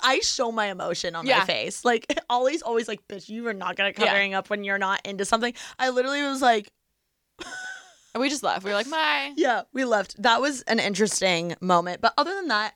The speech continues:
Speaker 2: But I'm,
Speaker 1: everything
Speaker 2: like,
Speaker 1: at Revolve
Speaker 2: wor-
Speaker 1: was amazing.
Speaker 2: Oh, yeah. Other than, other than those two. <laughs>
Speaker 1: Which they had to have been with, like, I don't know how they got in. They probably
Speaker 2: I don't
Speaker 1: paid
Speaker 2: even
Speaker 1: their
Speaker 2: know
Speaker 1: way.
Speaker 2: how they,
Speaker 1: They
Speaker 2: they
Speaker 1: probably bought one of those fifty K tables.
Speaker 2: Oh, my God. But when I went to the Prada event last week,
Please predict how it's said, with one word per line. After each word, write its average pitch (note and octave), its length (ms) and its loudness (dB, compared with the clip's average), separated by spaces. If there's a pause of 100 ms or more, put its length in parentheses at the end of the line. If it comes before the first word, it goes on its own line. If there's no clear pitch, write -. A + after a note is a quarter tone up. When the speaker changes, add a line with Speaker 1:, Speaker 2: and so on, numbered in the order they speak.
Speaker 2:
But - 100 4
I'm, A#3 60 6
Speaker 1:
everything A4+ 260 4
Speaker 2:
like, A#4+ 120 2
Speaker 1:
at - 20 -4
Revolve G#3 240 6
Speaker 2:
wor- - 80 6
Speaker 1:
was F4 100 2
amazing. E3 560 -8
Speaker 2:
Oh, D#4 80 2
yeah. D4+ 220 2
Other D#4 240 2 (100)
than, D4 460 -4
other D4+ 600 4
than B3+ 280 -2
those A#3+ 520 -2 (120)
two. F#3+ 400 -6 (160)
<laughs> - 340 -16
Speaker 1:
Which G#3+ 360 2
they C4+ 160 2
had C4+ 160 2
to G#3 100 -4
have E3+ 100 -10
been E3+ 180 -4
with, E3+ 200 -6
like, D3+ 280 -6 (440)
I E3+ 120 2
don't F3 140 -2
know D3 100 -4
how D3 180 -6
they C#3 100 -6
got B2+ 160 -6
in. B2 160 -8
They F3 80 -6
probably D#3+ 180 -2
Speaker 2:
I - 40 0
don't - 80 0
Speaker 1:
paid E4 100 4
Speaker 2:
even C4 120 2
Speaker 1:
their A#3+ 100 0
Speaker 2:
know A3 60 4
Speaker 1:
way. G#3 260 2
Speaker 2:
how A#3+ 160 0
they, G#3+ 260 -2
Speaker 1:
They G#3 160 0
Speaker 2:
they B3+ 100 4
Speaker 1:
probably F4 240 0
bought C4+ 160 4
one A#3 80 -2
of A3 60 -2
those G#3 160 0
fifty F#3+ 240 0
K E3+ 160 2
tables. A4 640 2
Speaker 2:
Oh, - 40 -16
my F4 120 0
God. D#4+ 440 0 (180)
But D#4 480 0
when B3+ 240 0
I A3+ 120 4
went C#4 160 -4
to - 80 -8
the A3 80 -6
Prada E4+ 460 0
event G#3+ 260 -4
last F#3+ 300 0
week, F3+ 280 -4